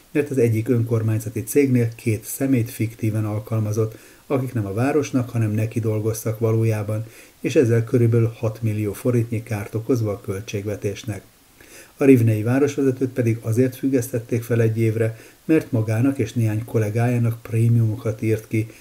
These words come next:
a korrupció ellenes szervek pedig összeférhetetlenséget állapítottak meg. Ez meglehetősen jelentéktelennek tűnik ahhoz képest, hogy nemrég egy rivnei megyei tanácsi képviselőnél csak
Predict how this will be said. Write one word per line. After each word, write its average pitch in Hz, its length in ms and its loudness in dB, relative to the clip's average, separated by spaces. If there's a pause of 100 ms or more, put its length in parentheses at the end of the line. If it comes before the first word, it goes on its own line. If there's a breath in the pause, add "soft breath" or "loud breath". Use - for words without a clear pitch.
(160 loud breath)
a 131 160 0
korrupció 113 520 -2
ellenes 110 300 0
szervek 147 360 0
pedig 110 340 -2
összeférhetetlenséget 110 1400 -4
állapítottak 107 760 -4
meg. 110 200 -4 (640 loud breath)
Ez 175 160 2
meglehetősen 117 800 2
jelentéktelennek 110 1000 0
tűnik 104 320 -4
ahhoz 127 320 -4
képest, 117 520 0 (300 loud breath)
hogy 165 200 6
nemrég 117 460 4
egy 110 180 4
rivnei 110 380 4
megyei 113 360 2
tanácsi 110 480 -4
képviselőnél 123 840 2 (260 loud breath)
csak - 340 2